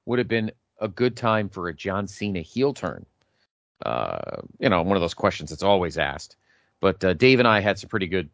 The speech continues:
pretty good discussion on it. So check that out. Also, new episodes of, uh, Highway to the Impact Zone, and, uh, a new episode dropped yesterday of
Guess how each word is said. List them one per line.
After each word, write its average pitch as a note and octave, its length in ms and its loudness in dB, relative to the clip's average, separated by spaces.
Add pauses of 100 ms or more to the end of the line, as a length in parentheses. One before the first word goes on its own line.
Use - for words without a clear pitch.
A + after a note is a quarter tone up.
(200)
pretty A#2 180 0
good F#2+ 100 0
discussion D#2+ 440 -4
on B1+ 100 -4
it. - 80 -12
So F#2 60 -8
check A2+ 220 -4
that F2+ 140 4
out. D#2 240 -2 (540)
Also, C3 300 6
new B2 160 6
episodes A2+ 600 2
of, G#2+ 480 4 (340)
uh, F#2 340 2 (680)
Highway A#2 300 4
to F#2+ 60 -4
the G2+ 120 -4
Impact G#2+ 380 -2
Zone, A#2+ 420 -4 (100)
and, G3 800 4
uh, F#3 400 4
a C3+ 100 -2
new C#3 160 2
episode B2+ 440 -2
dropped A#2 300 0
yesterday A2+ 540 -2
of F#2+ 160 -4